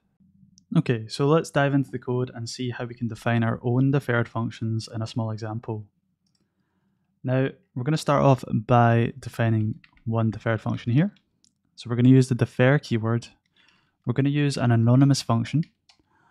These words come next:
And then within this anonymous function, we're just going to do F M T print line, "I will be executed last."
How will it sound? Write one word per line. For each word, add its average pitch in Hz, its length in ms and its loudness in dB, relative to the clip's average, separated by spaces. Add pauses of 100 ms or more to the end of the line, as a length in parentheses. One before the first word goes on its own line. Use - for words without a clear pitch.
(420)
And 123 220 6
then 120 220 6
within 123 260 6
this 127 220 6
anonymous 110 400 2
function, 127 440 2
we're 110 120 0
just 107 240 -6
going 107 100 -2
to - 80 -12
do 107 260 -4
F 131 160 0
M 107 120 -2
T 110 160 -8
print 107 200 -6
line, 110 320 -4 (1120)
"I 151 360 4
will 117 500 0
be 113 460 -4
executed 110 920 -4 (140)
last." - 480 -10